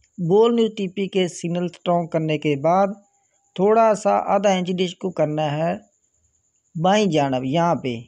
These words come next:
तो सिग्नल आपके पास आ जाएंगे। मैं थोड़ा सा और इधर कर लेता हूँ,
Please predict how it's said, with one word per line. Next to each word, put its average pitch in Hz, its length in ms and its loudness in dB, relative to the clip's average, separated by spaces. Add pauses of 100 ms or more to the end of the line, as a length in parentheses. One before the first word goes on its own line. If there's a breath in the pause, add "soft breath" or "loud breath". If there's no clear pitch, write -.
(260)
तो 143 60 -12
सिग्नल 175 300 -4
आपके 160 320 -2
पास 160 340 0 (120)
आ 180 140 2
जाएंगे। 185 320 2
मैं 202 160 2
थोड़ा 208 220 2
सा 190 100 -2 (120)
और 214 180 6
इधर 180 200 0
कर 135 180 2
लेता 135 260 -4
हूँ, 120 140 -8